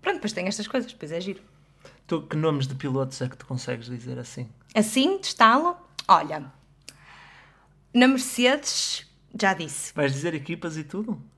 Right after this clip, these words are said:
Speaker 1: Ah, é, é, para mim acho que é mais fácil.
Speaker 2: Ok.
Speaker 1: Então, aí, mas já, olha, eu só vou dizer assim por alto. Tu tens o, o, o da Mercedes, já disse, que é o Hamilton e o Bottas.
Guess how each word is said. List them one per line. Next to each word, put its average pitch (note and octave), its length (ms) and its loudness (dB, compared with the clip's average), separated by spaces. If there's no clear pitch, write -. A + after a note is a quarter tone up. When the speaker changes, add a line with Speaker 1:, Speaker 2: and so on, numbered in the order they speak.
Speaker 1:
Ah, A3 160 2
é, G#3 60 2
é, F#3 40 2
para F#3 180 -6
mim G3 140 0
acho F#3+ 120 -4
que - 80 -4
é - 20 2
mais G3+ 160 -2
fácil. G3+ 320 -4
Speaker 2:
Ok. C3 400 -6
Speaker 1:
Então, F3 420 2
aí, A#3+ 220 6
mas G3 220 0
já, E3+ 280 -2
olha, D#3+ 380 4
eu C4 100 4
só D4 180 0
vou E4 100 0
dizer E4+ 140 0
assim D4+ 220 0
por F3+ 140 -6
alto. D3+ 380 -10
Tu D4+ 140 0
tens D#3 640 0
o, - 100 -6
o, F#3+ 720 -2
o F3+ 40 -6
da F#3 100 -2
Mercedes, D4 280 0
já C#4+ 100 4
disse, D#3+ 260 -4
que - 80 -4
é E3 60 2
o E3 100 2
Hamilton B3+ 440 2
e A3+ 200 4
o G3+ 120 2
Bottas. - 680 -8